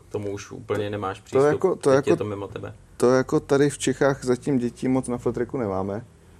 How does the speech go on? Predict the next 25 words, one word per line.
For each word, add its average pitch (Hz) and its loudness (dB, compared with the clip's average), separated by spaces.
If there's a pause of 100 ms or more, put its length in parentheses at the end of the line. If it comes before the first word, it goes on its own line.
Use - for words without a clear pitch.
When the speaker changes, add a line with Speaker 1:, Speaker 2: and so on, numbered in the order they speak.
(140)
Speaker 2:
ale 104 2
třeba 123 0
teď 127 -2
jsem 127 -2
byl 131 -2
na 113 -2
Slovensku, 117 -2
kde, 113 2 (160)
kde 110 2
nějakým 110 -2
způsobem 117 -4
funguje, 113 2
eh, 104 -4
jeden, 110 -2
jeden 110 2
kluk, 110 -4
který 113 2
s-, - -10 (720)
eh, - -6
se 113 -6
snaží 120 0 (280)
věnovat 123 4
dětem. 110 0 (920)
Ne-, 110 0
není, 120 2